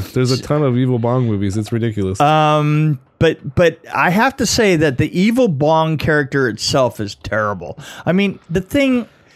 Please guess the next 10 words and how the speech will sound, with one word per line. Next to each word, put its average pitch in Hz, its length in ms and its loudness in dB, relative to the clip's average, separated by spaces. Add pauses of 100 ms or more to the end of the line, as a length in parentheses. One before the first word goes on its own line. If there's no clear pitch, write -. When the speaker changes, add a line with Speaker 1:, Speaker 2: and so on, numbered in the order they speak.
(220)
Speaker 2:
the 208 80 -2
thing 262 280 2
can't 233 280 0
even 185 380 0
get 160 340 -2 (600)
Speaker 1:
Look 196 160 2
at 87 240 -2
that. - 100 -8
So 180 80 0
Speaker 2:
You're 190 340 2